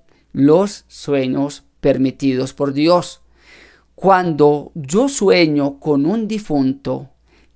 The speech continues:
que me invita a que me vaya con él y que en el sueño me esté invitando a que me vaya con él, a que me tengo que ir a encontrar con él, si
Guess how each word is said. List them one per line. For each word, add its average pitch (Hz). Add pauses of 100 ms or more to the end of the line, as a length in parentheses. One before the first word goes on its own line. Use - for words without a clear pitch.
(140)
que 160
me 151
invita 135 (600)
a 143
que 143 (840)
me 143
vaya 190
con 147
él 131 (220)
y 139
que 165
en 143
el 143
sueño 170
me 170
esté 156
invitando 175
a 180
que 156
me 135
vaya 196
con 156
él, 135 (460)
a 139
que 165
me 156
tengo 190
que 190
ir 185
a 190
encontrar 170
con 160
él, 139 (380)
si 175